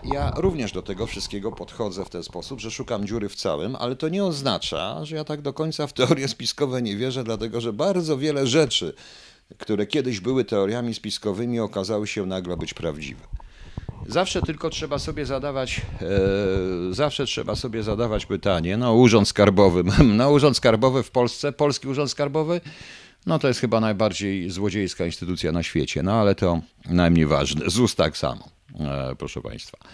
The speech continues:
E, zgadzam się absolutnie. Więc, e, z-, rozpatrując takie teorie spiskowe i wszystkie zresztą teorie, należy szukać właśnie moim zdaniem dziury w ciele-, z całym i podejść do nich negatywnie po to, żeby to, co zostanie,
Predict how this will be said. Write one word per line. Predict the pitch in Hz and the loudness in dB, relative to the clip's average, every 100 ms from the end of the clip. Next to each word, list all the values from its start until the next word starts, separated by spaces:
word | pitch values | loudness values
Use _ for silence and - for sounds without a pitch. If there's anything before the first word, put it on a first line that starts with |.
| - - - - | -20 -20 -18 -8
E, | 85 87 | -2 0
zgadzam | 92 131 117 | 6 8 8
się | - 92 | 4 2
absolutnie. | - 82 67 - - _ _ - - - _ - | 2 -4 -6 -12 -20 _ _ -20 -20 -20 _ -4
Więc, | 98 120 123 - - 131 | 2 4 4 2 2 4
e, | 123 110 _ - 85 110 110 107 | 4 2 _ -12 -6 -2 0 0
z-, | 101 92 - - | -2 -4 -4 2
rozpatrując | 120 113 131 123 214 196 139 | 2 4 2 2 0 0 0
takie | 127 127 | -4 -4
teorie | - 131 175 143 | -4 -4 -4 -6
spiskowe | - 113 - 92 76 82 | -8 -12 -6 -4 -2 -4
i | |
wszystkie | 104 139 - 82 | -2 -2 -2 -6
zresztą | 78 - - 76 76 76 76 78 76 71 69 | -6 -8 -8 -6 -6 -6 -6 -6 -8 -10 -6
teorie, | 101 90 76 78 104 | -2 0 -2 -6 -6
należy | 127 135 135 123 139 131 | -6 -4 -6 -6 -6 -4
szukać | - 151 - 127 | -6 -8 -6 -6
właśnie | 110 113 - 110 | -2 -4 -2 0
moim | 101 87 | 0 0
zdaniem | 107 101 95 | -2 0 0
dziury | 101 90 | 0 -2
w | - | -2
ciele-, | 98 90 98 82 85 | -2 0 0 -2 -4
z | |
całym | - 92 92 117 | -2 0 0 0
i | |
podejść | 131 196 110 87 | 0 2 2 2
do | 87 | 0
nich | 85 - | -2 -4
negatywnie | 101 92 87 92 90 156 | -2 -2 -2 -4 -2 -4
po | - 185 | 2 2
to, | 180 147 | 4 0
żeby | 131 117 | 0 -4
to, | 113 165 | -2 -2
co | 147 | -2
zostanie, | 113 113 - 151 104 95 | -4 -6 -2 -2 -2 -4